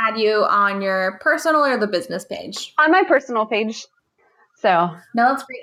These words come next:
Speaker 1: And I definitely think our listeners should a hundred percent start with you to find a loan officer in their area, because the banks can be a little, like, you might as well go to an A T M, the brick and mortar.
Speaker 2: Yeah. Yeah, that can happen. Um, and, and it's, it's just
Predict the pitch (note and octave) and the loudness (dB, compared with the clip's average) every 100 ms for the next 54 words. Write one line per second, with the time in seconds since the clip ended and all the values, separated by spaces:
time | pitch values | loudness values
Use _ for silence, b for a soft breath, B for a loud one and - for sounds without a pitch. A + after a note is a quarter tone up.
0 | A#3+ A#3 A#3 A3 A3 B3+ C4 B3+ A#3 G#3+ | -4 -2 2 0 0 0 -2 -2 -2 -2
1 | G#3+ G#3+ G#3+ G3+ G#3 G3+ G3 G3+ G3 - | 0 2 2 0 -2 -2 0 -2 -4 -8
2 | G3+ G3+ F#3 G3+ G3 F#3+ G#3 G#3 F3+ E3 | -2 2 2 2 0 -2 -4 -2 0 0
3 | - - F3+ E3 G3 F#3 E3+ E3+ F#3+ F#3+ | -4 2 2 2 0 2 2 0 -2 2
4 | F3+ E3 E3 E3+ D#3+ - F#3+ F#3 E3+ E3 | 4 4 0 -2 -4 0 2 4 2 0
5 | D#3 - F3+ E3 E3 D3+ D3 D3 D3 C#3 | -2 -4 -2 0 0 -2 -2 -2 -2 -4
6 | D3+ B B B - G#3 G#3+ A3 A3+ C4 | -6 B B B -2 0 0 0 2 2
7 | C4+ - - A#3 A3 G#3+ G#3 G3 F#3+ F3+ | 0 -6 0 0 2 2 2 2 2 0
8 | F3 D#3+ - - G3 G3+ G3+ G#3 G3 F#3 | 0 -2 -4 -12 -2 0 2 0 0 0
9 | F3+ E3+ D3+ D#3+ E3+ - - - B B | 0 -4 -6 -8 -10 -10 -14 -16 B B
10 | B B B B - G#3+ G#3+ G#3+ F#3 E3+ | B B B B 0 4 4 4 0 -2
11 | D#3 G3+ A3+ C4 B3+ A#3+ A3+ G#3 F#3 G#3 | -4 -4 -2 0 2 2 2 2 0 -8
12 | - G3 G#3+ G3 F3 G3 G3+ A3+ F#3+ F#3 | -12 -4 0 2 2 0 -2 -8 -10 -10
13 | F3 D3 C3+ D3 _ - G3+ F#3+ F3+ - | -6 -6 -8 -14 _ 0 2 4 0 -2
14 | G3+ F3+ - G#3 G#3 A3+ A#3 - D#4+ D#4 | 0 0 0 0 2 2 0 0 -2 -2